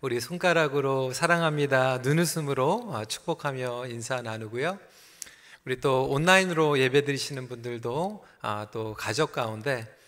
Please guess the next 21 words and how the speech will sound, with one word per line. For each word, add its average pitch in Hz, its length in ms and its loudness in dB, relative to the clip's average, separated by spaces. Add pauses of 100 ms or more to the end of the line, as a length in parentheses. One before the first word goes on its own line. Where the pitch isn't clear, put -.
(160)
아, 104 240 -10
또 110 480 -12
영과 120 400 2
진리로 127 760 -4 (280)
서로를 123 380 -4
축복하며 120 920 -6
예배를 113 640 -2
드리길 117 460 -4
원합니다. 104 640 -6 (540)
오늘부터 135 840 4
일부 170 380 4
예배가 123 680 2
일곱 131 360 0
시 127 320 -2
반에 110 460 -2
시작이 151 420 0
되었는데, 117 680 -6 (340)
아, 107 380 -12
생각보다 120 880 0
많이들 123 440 -2
나오셨어요. 110 880 -6